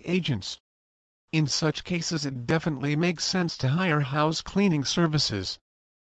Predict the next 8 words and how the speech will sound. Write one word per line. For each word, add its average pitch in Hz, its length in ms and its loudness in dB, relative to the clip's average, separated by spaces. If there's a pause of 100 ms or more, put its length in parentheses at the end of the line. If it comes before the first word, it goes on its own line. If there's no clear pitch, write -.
(260)
Homes 175 460 2
with 143 200 0
newborn 165 420 4
babies 151 540 0
or 147 160 -2
crawling 147 420 0
tots 175 400 -2
find 160 320 -2